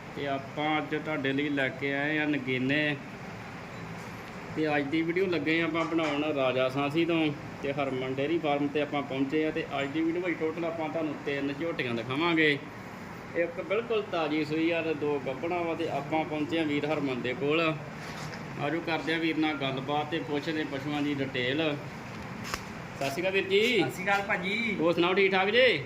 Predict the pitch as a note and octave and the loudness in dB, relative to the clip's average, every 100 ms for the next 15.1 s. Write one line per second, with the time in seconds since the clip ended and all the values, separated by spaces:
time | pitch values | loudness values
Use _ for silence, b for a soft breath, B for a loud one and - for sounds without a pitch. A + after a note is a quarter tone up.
0 | - E3+ G3+ G#3+ F3+ G#3 A3 G3 G#3+ G#3+ | -6 -4 0 2 2 -2 0 -2 -4 -4
1 | G#3 G3+ F#3+ G#3+ G#3+ D3 E3+ G#3+ G#3 G3 | -4 -2 -2 -2 0 0 0 0 0 0
2 | G3 G3 G#3+ A3 C#3+ A3 A3+ G#3+ G3+ G3 | 0 -2 0 2 2 0 -4 0 0 0
3 | F#3 - F#3+ F#3 F#3 G3 F#3+ G3+ E3 C#3+ | -2 -2 -4 -4 -4 -4 -6 -8 -6 -2
4 | D#3+ D#3+ D#3 D#3 E3+ F3 E3+ D#3+ D#3 F3+ | -2 -2 -2 -2 -2 0 2 2 2 0
5 | D#3 B2+ F3 F#3+ G3+ F3 F#3+ G3+ F#3+ F3 | 0 0 -4 -4 -4 -2 0 0 2 0
6 | E3+ E3+ F3+ F3 - - - - C3 B2+ | 0 -2 -2 -4 -10 -12 -10 -6 -4 -4
7 | B2 C3+ C3 A#2 A#2+ B2+ A#2 A#2 - - | -4 -4 -2 -2 -2 -2 -2 -6 -8 -8
8 | A#2+ A#2+ B2 C3 C#3 C3+ - C3+ - C#3+ | -6 -4 -4 -4 -4 -6 -6 -6 -6 -4
9 | C#3+ D3 B2+ B2+ A#2+ A2 C#3 D#3 C#3+ C#3 | -4 -4 -6 -4 -4 -4 -2 0 0 0
10 | F#3 F#3 B3 B3 A#3 A3+ A3+ B3 B3 A3 | -2 -2 -4 0 4 4 4 2 2 2
11 | G3+ A3+ G#3+ F#3+ - - - - - D3+ | 2 -2 0 -2 -4 -10 -12 -12 -8 -2
12 | D3 D#3+ D#3+ E3 - B3 D3+ D3+ - D#3+ | -2 2 2 4 4 4 4 4 4 6
13 | E3+ E3 D#3+ - - B3 D#3+ D#3 A#3+ A#3 | 6 6 6 8 8 8 8 8 6 2
14 | - D3+ E3 D#3 - F3+ F3+ D3+ D#3 E3 | 0 0 2 4 4 4 4 2 2 0
15 | A3 | 0